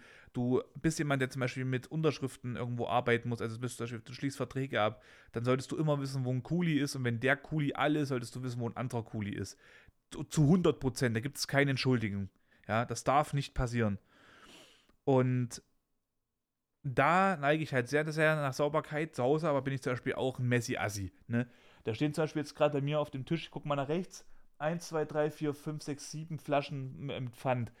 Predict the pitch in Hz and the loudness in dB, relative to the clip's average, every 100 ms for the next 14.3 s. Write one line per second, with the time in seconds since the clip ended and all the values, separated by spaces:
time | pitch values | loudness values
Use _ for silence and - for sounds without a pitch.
0 | - - - 143 - 151 143 143 139 143 | -20 -8 0 0 2 0 2 2 4 4
1 | 143 - 160 160 151 156 147 143 139 127 | 2 0 -2 -2 -2 -2 -2 -4 -2 -2
2 | 127 - 147 196 214 - - - 131 151 | -2 0 2 2 -2 -14 -20 -12 -8 -6
3 | 151 147 135 143 143 143 135 - _ _ | -6 -6 -8 -6 -4 -4 -6 -12 _ _
4 | _ _ _ _ _ _ _ _ - _ | _ _ _ _ _ _ _ _ -20 _
5 | _ _ _ _ _ _ _ _ _ - | _ _ _ _ _ _ _ _ _ -12
6 | - - - - - - - _ _ _ | -10 -12 -18 -20 -20 -20 -20 _ _ _
7 | _ _ _ _ _ - 143 135 127 123 | _ _ _ _ _ -8 -4 -4 -6 -10
8 | - - - _ _ _ _ 107 107 - | -14 -16 -16 _ _ _ _ -6 -6 -8
9 | - - - - - - 139 139 - _ | -16 -18 -18 -18 -10 2 4 4 0 _
10 | _ _ _ _ _ _ _ _ _ _ | _ _ _ _ _ _ _ _ _ _
11 | _ _ _ - 139 139 - 294 392 339 | _ _ _ -4 -2 -2 0 2 2 0
12 | 208 226 - 147 123 107 _ _ - _ | -2 -4 -2 -2 -2 -8 _ _ -20 _
13 | 151 170 160 160 143 131 151 - 139 143 | 2 4 2 0 0 -2 -2 -4 -2 0
14 | 220 - - | -2 -6 -16